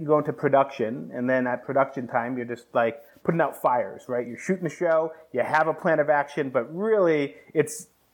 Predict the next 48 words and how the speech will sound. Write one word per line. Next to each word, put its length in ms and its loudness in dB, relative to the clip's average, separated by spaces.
putting 180 0
out 220 0
fires 360 2
and 100 -4
being 80 4
like, 140 0
"What 160 2
the 60 4
hell 120 2
are 40 0
we 80 0
gonna 120 0
do? 220 2
This 160 0
is 60 -10
not 180 2
working," 320 -2
or 100 -6
whatever. 460 2
Or, 40 -8
"These 200 -6
contestants 520 -4
are," 120 0
da, 140 -6
da, 100 0
da. 40 2
And 180 2
then, 280 2
so 240 2
that's 300 0
just 200 -4
the 80 2
day 200 4
of 120 0
shooting. 320 -2
And 140 0
also 260 4
making 300 0
sure 160 -2
you 160 0
have 340 4
all 160 4
the 80 -2
materials 640 -2
you 60 -4
need 240 -2
for 120 -4
post. 380 0